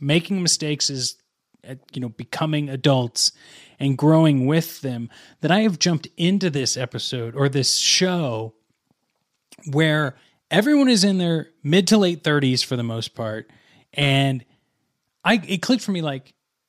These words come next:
these are all adults. These are adults doing these things. Like, I get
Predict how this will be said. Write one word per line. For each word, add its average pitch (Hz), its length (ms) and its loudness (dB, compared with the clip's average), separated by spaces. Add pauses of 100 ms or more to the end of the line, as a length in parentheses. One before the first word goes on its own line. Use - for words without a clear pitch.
(140)
these 359 200 4
are 359 120 4
all 226 140 4
adults. - 680 0 (420)
These 269 220 4
are 277 140 2
adults 208 540 2
doing 131 320 4
these 117 240 -4
things. 131 460 -14
Like, 175 300 0 (400)
I 196 120 2
get 208 340 -4